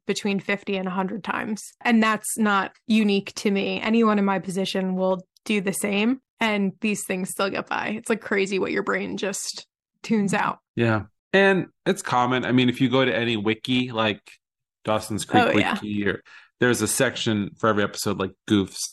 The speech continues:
Speaker 2: Yeah, these things just get by. What can you do?
Speaker 1: We're finally seeing James Van Der Beek's body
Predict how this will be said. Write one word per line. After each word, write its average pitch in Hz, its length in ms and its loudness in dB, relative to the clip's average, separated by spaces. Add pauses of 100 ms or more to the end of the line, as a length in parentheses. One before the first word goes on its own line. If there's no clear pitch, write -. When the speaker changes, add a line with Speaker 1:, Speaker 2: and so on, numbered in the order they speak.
(260)
Speaker 2:
Yeah, 160 140 2
these 165 180 2
things 160 160 0
just 123 180 -6
get 117 200 -2
by. 120 340 0 (220)
What 147 160 -8
can 135 200 -4
you 123 100 -2
do? 110 500 2 (220)
Speaker 1:
We're 226 100 2
finally 214 440 0
seeing 214 600 2
James 202 360 0
Van 214 180 0
Der 220 80 2
Beek's 240 320 0
body 196 600 0